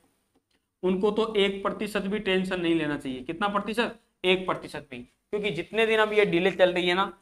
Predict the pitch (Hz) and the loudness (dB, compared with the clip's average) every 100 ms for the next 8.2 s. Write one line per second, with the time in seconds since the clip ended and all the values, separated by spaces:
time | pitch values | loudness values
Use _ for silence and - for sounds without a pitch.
0 | - 151 180 185 - 170 170 160 180 208 | -10 0 2 2 2 4 4 4 2 -4
1 | - _ _ 185 202 214 208 190 190 202 | -8 _ _ 0 2 2 4 2 4 2
2 | 202 180 175 175 175 175 180 214 170 - | 4 4 6 4 4 0 -2 -2 -4 -2
3 | 165 156 135 120 120 117 113 113 220 226 | 0 0 -2 -6 -8 -6 -6 -4 -4 -4
4 | 226 226 _ 175 175 196 196 202 202 208 | -6 -10 _ -10 -6 -2 -2 2 2 2
5 | 175 - 147 135 123 123 _ - - 208 | -2 -6 -8 -8 -12 -20 _ -12 2 4
6 | 196 196 214 208 214 214 196 196 196 208 | 6 4 6 6 6 4 2 2 2 0
7 | 208 214 214 214 202 190 196 196 202 202 | 0 -4 -8 -6 0 0 0 0 0 0
8 | 196 | 2